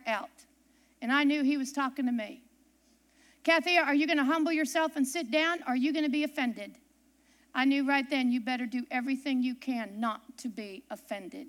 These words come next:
Hallelujah. Not to be. You know, I didn't dance for years. Years I didn't dance. You know, I, I wouldn't even dance at home. I wouldn't dance.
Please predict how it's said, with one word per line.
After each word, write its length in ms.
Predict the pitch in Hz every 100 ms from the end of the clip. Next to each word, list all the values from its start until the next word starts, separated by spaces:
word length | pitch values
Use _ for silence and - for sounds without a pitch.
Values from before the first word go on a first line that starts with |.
| -
Hallelujah. 720 | - - - _ - - _
Not 400 | 240 254 247 247 -
to 100 | 254
be. 140 | 247
You 200 | 220 269
know, 140 | 269
I 100 | 254
didn't 280 | 233 262 233
dance 300 | 240 240 240
for 160 | - 190
years. 720 | 180 226 247 208 208 - - _ _ -
Years 840 | 196 247 277 254 208 180 - - _ _ _
I 100 | 226
didn't 320 | 226 233 226
dance. 320 | 226 220 208 - -
You 100 | 294
know, 280 | 294 285 285 277
I, 240 | 302 302 - _ _ -
I 100 | 269
wouldn't 240 | 294 262
even 160 | 269 226
dance 320 | 240 254 247
at 60 | 240
home. 380 | 262 220 185 180 _ _ _ _ _ _ _ _ _ _ _ 254
I 140 | 269
wouldn't 320 | 240 254 262
dance. 440 | 247 240 190 -